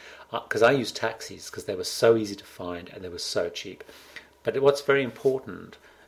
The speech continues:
very important, is, um, unlike other countries, other cities, um, whi-, which is more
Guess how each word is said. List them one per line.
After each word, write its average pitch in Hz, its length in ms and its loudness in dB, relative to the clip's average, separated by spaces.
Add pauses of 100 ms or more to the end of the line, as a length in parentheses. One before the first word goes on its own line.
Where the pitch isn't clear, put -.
(120)
very 110 260 10
important, 92 580 -8
is, - 460 -12
um, 90 340 -8
unlike 98 460 -8 (180)
other 101 220 -6
countries, - 640 -14
other 92 340 -6 (120)
cities, - 480 -12 (260)
um, 87 540 -12
whi-, 98 180 -12
which - 300 -10
is 101 100 -10
more 95 140 -10